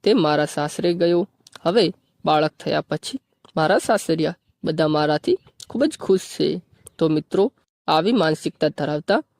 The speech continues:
લોકોથી દૂર રહો. તમારી જાતને અને તમારા પરિવારને સુરક્ષિત રાખો, સતર્ક રાખો. તો મિત્રો, તમને આ વાર્તા કેવી લાગી, અમને કોમેન્ટ કરીને જણાવો. અને જો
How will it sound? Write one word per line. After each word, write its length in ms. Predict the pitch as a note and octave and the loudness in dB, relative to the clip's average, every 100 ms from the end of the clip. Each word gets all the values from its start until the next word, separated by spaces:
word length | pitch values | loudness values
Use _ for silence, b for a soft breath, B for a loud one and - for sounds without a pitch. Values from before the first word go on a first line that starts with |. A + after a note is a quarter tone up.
| - - | -20 -4
લોકોથી 500 | D#3+ - - - A#3+ | -4 0 0 2 0
દૂર 320 | F3 F#3 F4 | 4 4 4
રહો. 280 | F3+ D3 E3+ _ _ _ - | 2 0 -2 _ _ _ -2
તમારી 380 | D#3+ D#3 D#3 | 2 2 2
જાતને 440 | D3 D#3+ - F3+ A#3 - _ _ | 2 -2 0 -2 -2 -6 _ _
અને 120 | A#3 | -2
તમારા 380 | - F3+ F3 A3+ | 0 2 4 2
પરિવારને 600 | - G3+ F3+ E3 D#3 D#3+ - _ - | 2 2 4 2 0 -4 -10 _ -6
સુરક્ષિત 480 | E3 D#3+ - - - | 0 0 0 -4 2
રાખો, 400 | F3+ E3 D#3+ F#3 _ - - | 0 2 -2 -4 _ -20 -10
સતર્ક 460 | - E3 D#4+ G4 | -4 0 0 0
રાખો. 560 | G4+ F#3+ E3 - D3+ D#3+ - b b b - | 2 2 0 -2 -4 -4 -12 b b b -2
તો 100 | D#3+ | 0
મિત્રો, 480 | D#3 - F3 F3 G3 _ - _ | 0 0 0 2 -2 _ -20 _
તમને 200 | D#3+ D#3+ | 0 2
આ 80 | D#3+ | 2
વાર્તા 300 | D#3 D3 D#3 | 2 0 -4
કેવી 320 | - D#3 G3+ | 0 2 4
લાગી, 380 | C#4+ D#3 D3 F#3 _ _ _ - | 4 2 -2 -8 _ _ _ -4
અમને 260 | D#3 G3 | 0 0
કોમેન્ટ 400 | - E3 E3+ A3 | 2 2 4 2
કરીને 380 | E4+ C#4+ G#3+ E3+ | 2 2 4 4
જણાવો. 440 | D#3+ D#3 D3+ D3+ - _ _ - | 2 2 2 0 -6 _ _ -2
અને 200 | F3 F3 | 2 2
જો 280 | D#3 D3+ | 2 0